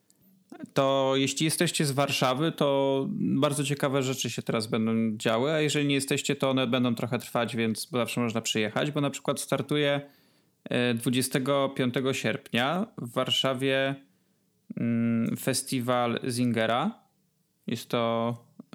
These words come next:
e, festiwal kultury żydowskiej, który ma nam przybliżyć, e, taką kulturę przedwojennej Warszawy, bo na pewno jeżeli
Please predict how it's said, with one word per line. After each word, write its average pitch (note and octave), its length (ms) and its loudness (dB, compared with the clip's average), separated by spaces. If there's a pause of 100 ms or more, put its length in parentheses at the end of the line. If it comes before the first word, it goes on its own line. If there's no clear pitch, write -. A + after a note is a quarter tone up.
(260)
e, A2 40 -6
festiwal A#2+ 720 0 (280)
kultury C#3 380 0
żydowskiej, B2 800 0 (800)
który C3+ 300 -2
ma C#3 140 2
nam C#3 140 0
przybliżyć, C3 880 -2
e, B2 760 0 (520)
taką - 260 -6
kulturę C3 400 0
przedwojennej D3 600 0
Warszawy, C#3+ 540 0
bo A#2 400 -2
na A#2 160 -2
pewno A#2+ 340 -4
jeżeli A#2 600 -4